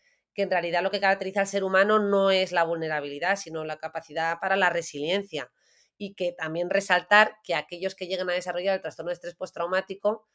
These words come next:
lo van a desarrollar en base a muchas variables, ¿vale? Pues eso, pues gente que ya ha tenido vulnerabilidad previa, eh, pues, eh, en un contexto determinado, en un momento de su vida determinado, ¿no? O sea que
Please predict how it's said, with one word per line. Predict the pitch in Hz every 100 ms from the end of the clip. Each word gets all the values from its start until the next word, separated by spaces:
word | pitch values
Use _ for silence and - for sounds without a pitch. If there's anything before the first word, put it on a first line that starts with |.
| _ _ 170
lo | 175
van | 165 175
a |
desarrollar | 185 185 190 196
en | 190
base | 190
a | 190
muchas | 185 185 190
variables, | 170 151 165 190 143 120 - _ _
¿vale? | 147 151 175 262 - _ _ _
Pues | 151 -
eso, | 165 156 -
pues | 143
gente | 156 156 151
que | 165
ya | 170
ha |
tenido | 175 170 170 165
vulnerabilidad | 170 160 156 156 160 185 185
previa, | 175 170 165 175 170 170 -
eh, | 165 160 -
pues, | 160 -
eh, | 143 151 151 143 - - -
en | 180
un | 165
contexto | 190 175 185 -
determinado, | 170 185 185 190 180
en | 180
un | 185
momento | 180 180
de | 180
su | - 170
vida | 180
determinado, | 180 185 180 185 185 180 175
¿no? | 175 262
O | 277
sea | 180 -
que | 165 151